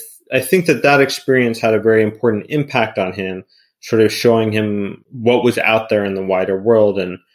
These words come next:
you know, that it was probably going to come. And so over the years since,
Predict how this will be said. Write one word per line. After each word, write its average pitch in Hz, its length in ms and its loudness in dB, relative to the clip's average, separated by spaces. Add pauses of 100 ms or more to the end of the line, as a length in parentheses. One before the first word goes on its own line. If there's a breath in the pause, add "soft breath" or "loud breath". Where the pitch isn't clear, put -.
(140)
you 104 80 -4
know, 98 140 0
that 104 200 4
it 98 60 0
was 101 140 -2
probably 98 400 0
going 90 280 -6
to 92 100 -8
come. 95 460 -10 (420)
And 104 120 -4
so 110 260 0
over 120 320 2
the 113 140 0
years 107 420 2
since, - 640 -2